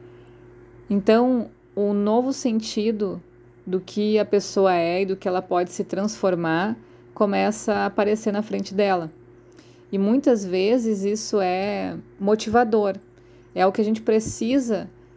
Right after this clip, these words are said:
pra motivar esse corpo a agir. E cada etapa que vai sendo cumprida dentro desse processo do despertar rajásico, ah, vai sendo bem vista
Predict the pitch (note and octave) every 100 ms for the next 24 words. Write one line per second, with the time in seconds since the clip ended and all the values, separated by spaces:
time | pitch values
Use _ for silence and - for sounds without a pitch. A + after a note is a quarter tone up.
0 | - - G3 G3+ G#3 G3 F#3+ G3+ A3+ A#3+
1 | - G3 G3 G#3+ - A#3+ - G3+ G3+ A#3
2 | A3 A3+ G#3 - - - - - - -
3 | - - G#3+ - - A3+ C4 D4+ D4+ A3+
4 | G#3 G#3+ G#3 G3 F#3+ F#3 F#3+ - G3+ F#3
5 | F#3 G3 F#3+ F#3+ G3+ A#3+ A3 E3 - -
6 | F3 F#3 - F#3+ F#3+ - F#3 F#3 F#3+ F#3
7 | F#3 F3 F3 F3 F#3 - F#3 - E3+ F3
8 | F3 E3+ E3 E3 G#3+ A3 G#3+ - - -
9 | - - - - - F3 E3+ F3 F3+ G#3+
10 | A3 B3+ C4+ A#3 - - F#3 F#3 A3 A#3+
11 | B3+ A#3+ G3 G#3+ A#3 B3 - F3+